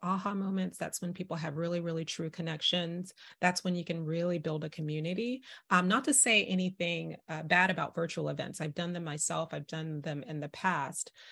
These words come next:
But when I thought about the event planning space, which came after I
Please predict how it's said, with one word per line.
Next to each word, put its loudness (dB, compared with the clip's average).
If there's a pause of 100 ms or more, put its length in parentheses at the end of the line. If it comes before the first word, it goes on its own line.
(140)
But 8
when 2
I 0
thought 8
about 2
the -2
event -4
planning -4
space, -4
which -4
came -2
after 0 (100)
I -2